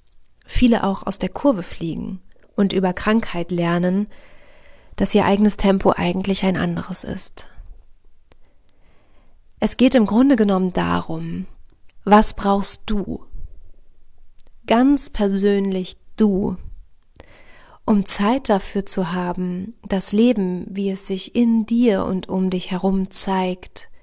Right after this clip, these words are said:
vollkommen fühlen zu können und es in dir ankommen zu lassen. Und dann auch das Nachklingen, was danach entsteht,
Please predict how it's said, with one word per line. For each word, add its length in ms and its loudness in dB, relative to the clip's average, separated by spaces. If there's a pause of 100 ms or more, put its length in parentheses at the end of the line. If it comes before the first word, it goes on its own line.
(680)
vollkommen 800 -2
fühlen 420 -2
zu 160 -4
können 520 -6 (720)
und 140 0
es 140 -2
in 240 -2
dir 240 -4
ankommen 480 -8
zu 160 -6
lassen. 560 -8 (1400)
Und 240 0
dann 280 0
auch 500 -2 (460)
das 280 -2
Nachklingen, 1000 -4
was 200 -6
danach 520 -4
entsteht, 680 -6